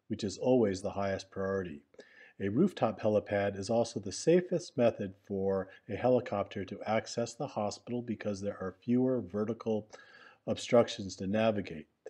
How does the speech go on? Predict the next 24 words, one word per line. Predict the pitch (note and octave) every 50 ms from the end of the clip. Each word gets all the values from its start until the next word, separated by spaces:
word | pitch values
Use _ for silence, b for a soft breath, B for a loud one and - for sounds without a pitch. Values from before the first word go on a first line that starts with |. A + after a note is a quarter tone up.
| - _
This | C3 C3 B2+ - -
results | D3 C#3 - A#2+ A#2 A#2 A2+ -
in | G#2 F#2+ F#2
safer | - - - B2 A#2+ A#2+ A#2+ - A#2+
and | A2+ A2 G#2 -
quicker | - - E3+ E3 - F3+ E3+ D#3+
takeoff | - - - C#3 C3 B2+ - A#2+ A#2+ A#2 A2+ - A2
and | A2 G2+ G2+
landings | G#2+ A#2 A#2 G#2+ G2 F2 E2+ E2+ F2 - - -
and | A2 G#2
allows | F#2+ G2 A2 A#2 B2 B2 B2
the | B2+ A#2
helicopter | A#2+ A#2+ B2 A#2+ A2+ - - - G2 F#2 - _ _ F#2+ F#2 F#2 B B B B B B
to | - G#2+
take | - - A#2 A2+ A2 -
off | G#2 G2 F#2 - -
into | A#2+ A2+ G#2+ G#2 G#2+ F#2+
the | G2 F#2+
wind, | F2+ G2+ A2 A2 G2 F2 - - _
the | F#2+ - -
optimal | F2+ G#2 A2 - - A#2+ A2+ A2+ A2+
direction | G#2+ G#2+ F#2+ F#2+ F2+ F2 - - F#2 -
for | - F#2+
helicopters. | F#2+ A2+ A#2 A2 G2 - - - - - - - - - - -